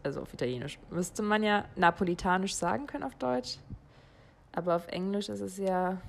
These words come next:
auf Deutsch ist eigentlich auch Neapel, ne? Und auf Englisch sagt man ja Neapoli-, Neapolitan, ich weiß es nicht. Also ihr wisst, diese, dieser Pizza-Style, neapolitanische oder napolitanische, ich weiß es jetzt nicht, es tut mir leid,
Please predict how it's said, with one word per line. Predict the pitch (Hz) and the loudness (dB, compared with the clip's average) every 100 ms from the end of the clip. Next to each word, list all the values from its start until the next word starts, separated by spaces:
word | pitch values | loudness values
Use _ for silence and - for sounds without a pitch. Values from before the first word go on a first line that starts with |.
| - - - - | -10 -10 -10 -12
auf | 180 - | -14 -6
Deutsch | 143 - | -8 -6
ist | - | -10
eigentlich | 143 - | -6 -6
auch | - | -8
Neapel, | 143 139 - 147 | -6 -8 -6 -6
ne? | 151 156 - - _ _ _ _ _ _ - | -6 -8 -12 -20 _ _ _ _ _ _ -16
Und | - | -10
auf | - | -6
Englisch | 165 170 | -4 -4
sagt | 175 170 | -6 -6
man | 175 | -8
ja | 165 | -6
Neapoli-, | 160 165 160 - 170 170 175 - | -4 -4 -6 -8 -8 -8 -10 -10
Neapolitan, | 175 165 165 180 180 - 190 196 - 202 196 202 - | -10 -8 -8 -10 -12 -12 -10 -10 -12 -10 -8 -10 -14
ich | - | -8
weiß | 160 160 | -6 -6
es | 165 | -8
nicht. | 160 - - - - | -12 -14 -18 -18 0
Also | - 214 | 6 8
ihr | 220 190 | 8 6
wisst, | 180 180 | 4 2
diese, | 185 185 - | -2 -6 -2
dieser | 208 208 | 2 2
Pizza-Style, | 214 196 - 147 - - 147 139 139 156 160 | 4 2 4 4 2 0 2 2 2 -2 -4
neapolitanische | 180 175 170 170 165 - 175 180 170 170 | 0 0 0 -4 -4 0 0 2 0 2
oder | 160 | 2
napolitanische, | 156 156 - 156 - 147 147 | 0 -2 -4 -6 -4 -4 -4
ich | - | -8
weiß | - 160 | -6 -8
es | 180 | -10
jetzt | 170 | -12
nicht, | 160 | -12
es | 156 | -10
tut | 156 | -8
mir | 156 | -6
leid, | 147 - | -4 -6